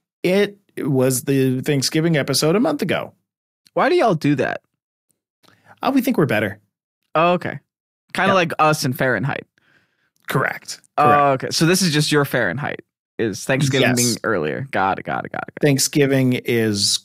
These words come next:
Speaker 1: Canada's Fahrenheit, yeah.
Speaker 2: Did you, does your Thanksgiving also always fall on a Thursday?
Speaker 1: No, no. Is that a thing?
Speaker 2: Yeah, yeah, ours is the last Thursday of November all the time.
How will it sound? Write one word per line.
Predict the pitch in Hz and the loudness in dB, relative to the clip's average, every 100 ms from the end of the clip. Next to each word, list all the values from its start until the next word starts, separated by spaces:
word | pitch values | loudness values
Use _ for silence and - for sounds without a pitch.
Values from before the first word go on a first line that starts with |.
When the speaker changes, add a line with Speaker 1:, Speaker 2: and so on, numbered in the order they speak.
| _ | _
Speaker 1:
Canada's | - 120 113 104 101 95 | -4 -2 0 -2 -2 -4
Fahrenheit, | - 107 95 87 - - | -4 -4 -4 -6 -10 -8
yeah. | 113 101 - _ _ _ _ _ - | -6 -6 -8 _ _ _ _ _ 0
Speaker 2:
Did | 165 151 143 | 0 2 0
you, | 160 175 190 - | 2 2 2 0
does | 151 147 | 0 2
your | 165 208 | 2 2
Thanksgiving | 190 170 165 160 143 | 0 0 0 0 2
also | 127 143 147 123 | 2 2 2 2
always | 131 131 131 | 4 4 0
fall | - 135 131 | 0 0 2
on | 135 | 0
a | 123 | -2
Thursday? | 110 113 135 143 233 - _ _ _ _ _ _ _ _ _ _ _ _ _ | -2 -2 -2 -4 -4 -8 _ _ _ _ _ _ _ _ _ _ _ _ _
Speaker 1:
No, | 175 180 208 151 117 95 - | 2 4 4 4 0 -4 -4
no. | 151 196 139 | 0 2 2
Is | 113 | 2
that | 127 165 | 0 -2
a | |
thing? | 165 208 359 392 _ _ _ | 0 0 -2 -8 _ _ _
Speaker 2:
Yeah, | 208 196 135 | 2 4 4
yeah, | 110 - | 2 2
ours | 147 165 | 2 2
is | 160 | 0
the | 143 | 2
last | 131 131 - | 2 2 0
Thursday | 123 120 120 | -2 -2 -2
of | 120 | -4
November | 123 120 120 110 - | -2 -2 -2 -4 -2
all | 107 98 | -2 -2
the | |
time. | - 58 50 139 | -2 -4 -6 -12